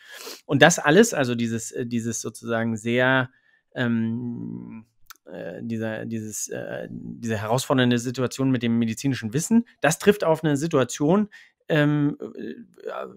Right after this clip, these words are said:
beim, beim Arzt, der im klinischen Alltag, äh, äh, an sich schon nur sehr wenig Zeit, äh, für den Patienten hat, ja, äh, plus, ähm,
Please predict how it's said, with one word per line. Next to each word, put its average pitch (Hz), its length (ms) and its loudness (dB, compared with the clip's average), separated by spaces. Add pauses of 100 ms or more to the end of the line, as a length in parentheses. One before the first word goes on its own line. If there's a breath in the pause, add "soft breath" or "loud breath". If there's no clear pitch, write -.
(260)
beim, 131 380 2
beim 120 220 2
Arzt, 160 420 2
der 143 160 6
im 139 120 -2
klinischen 139 360 2
Alltag, 165 640 0
äh, 151 60 2
äh, 143 800 4
an 131 200 0
sich 175 160 2
schon 151 480 2
nur 151 280 6
sehr 135 200 6
wenig 143 220 4
Zeit, - 300 2
äh, 127 120 -2
für 123 100 -4
den 120 100 2
Patienten 165 380 0
hat, 208 240 0
ja, 160 260 4
äh, 135 180 -2
plus, 165 440 2 (360 loud breath)
ähm, 131 540 2